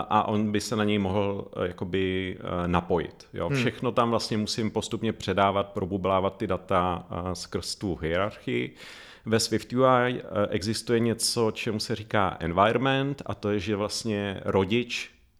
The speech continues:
Speaker 1: nastaví ten environment a jakýkoliv dítě kdekoliv v té hierarchii uvnitř toho rodiče se na ten environment může napojit.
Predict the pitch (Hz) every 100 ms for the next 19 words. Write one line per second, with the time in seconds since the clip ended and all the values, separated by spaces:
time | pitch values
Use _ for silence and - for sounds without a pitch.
0 | - 110 95 - 113 110 101 90 73 87
1 | 90 113 123 120 117 120 - 101 95 -
2 | 110 113 107 95 95 - 98 95 92 101
3 | 101 107 95 - 107 92 90 92 98 -
4 | 117 107 101 87 101 - - 98 87 90
5 | 98 - 98 104 90 95 90 92 95 92
6 | 104 95 95 90 87 82 - 82 -